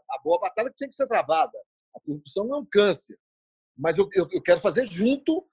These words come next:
a crítica que deveria estar acompanhada e deveria ter sido feita pelas mesmas pessoas. E então você começa a ter um, uma localização de competência firmada em razão do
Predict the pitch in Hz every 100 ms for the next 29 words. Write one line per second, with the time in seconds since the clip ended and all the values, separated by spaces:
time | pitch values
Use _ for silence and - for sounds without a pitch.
0 | _ - 165 - 185 190 262 269 - 185
1 | 196 190 190 277 214 202 185 - 160 147
2 | 131 175 220 214 233 226 196 233 160 151
3 | 202 175 - _ _ _ 160 185 147 147
4 | 156 185 - 220 - 165 165 127 - -
5 | _ _ - - - - 202 240 240 247
6 | 269 269 285 294 277 262 277 - 208 262
7 | 262 _ - - 220 226 220 220 220 285
8 | 294 262 240 214 202 180 - 190 226 254
9 | _ _ _ _ _ 147 240 247 226 220
10 | 190 147 - 233 233 240 226 170 165 208
11 | 226 220 196 185 143 165 233 185 254 262